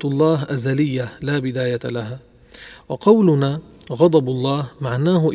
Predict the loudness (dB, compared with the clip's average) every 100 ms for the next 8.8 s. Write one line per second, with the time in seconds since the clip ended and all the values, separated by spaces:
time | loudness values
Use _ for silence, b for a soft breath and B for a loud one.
0 | 0 -2 0 -2 -2 -2 -2 -4 -6 -6
1 | -4 -4 -6 -14 -20 -20 B B B B
2 | 2 2 2 2 2 2 0 0 0 0
3 | -2 -2 -2 -2 -2 -2 -6 -6 -6 -4
4 | -4 -6 -8 -8 -12 -20 -20 B B B
5 | -8 0 2 4 2 0 -2 -2 -2 2
6 | 2 0 -4 -6 -4 -2 -2 -6 -8 -6
7 | -4 -4 -4 -4 -4 -4 -4 -2 -4 -6
8 | B B B 4 4 4 2 -2